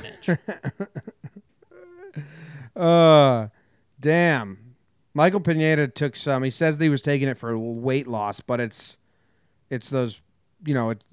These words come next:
Speaker 2: it's what they, it's like Cano. They take that to cover up the P E Ds is what
Speaker 1: Right.
Speaker 2: they say. He's eligible for free agency after the season and would serve the rest of the suspension next year. So that really hurts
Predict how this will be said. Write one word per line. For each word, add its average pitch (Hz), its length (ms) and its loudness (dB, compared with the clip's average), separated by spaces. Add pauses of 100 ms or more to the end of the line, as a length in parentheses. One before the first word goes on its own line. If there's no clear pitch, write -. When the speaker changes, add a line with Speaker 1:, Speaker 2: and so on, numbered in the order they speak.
(160)
Speaker 2:
it's 135 220 -4
what 143 240 0
they, 131 320 0
it's 123 160 -10
like 160 160 0
Cano. 147 320 4
They 123 140 -4
take 120 340 -6
that 139 480 0
to - 80 -20
cover 123 420 -6
up 123 300 -6
the 113 80 -12
P 120 260 -6
E - 20 -8
Ds 110 440 -8
is 101 200 -14
what 107 280 -12 (260)
Speaker 1:
Right. 143 340 -8 (160)
Speaker 2:
they 120 260 -4
say. 120 600 -4
He's 131 180 -4
eligible 175 360 4
for 127 100 -10
free 147 220 2
agency 143 360 -2
after 131 240 -4
the 113 120 -10
season 160 560 -2
and 127 80 -4
would 117 100 -8
serve 131 220 -6
the 120 80 -8
rest 123 240 -6
of 139 40 -14
the 123 60 -10
suspension 113 500 -8
next 123 380 -8
year. 131 240 -2
So 131 140 -8
that 165 120 -4
really 135 640 0
hurts 123 460 -4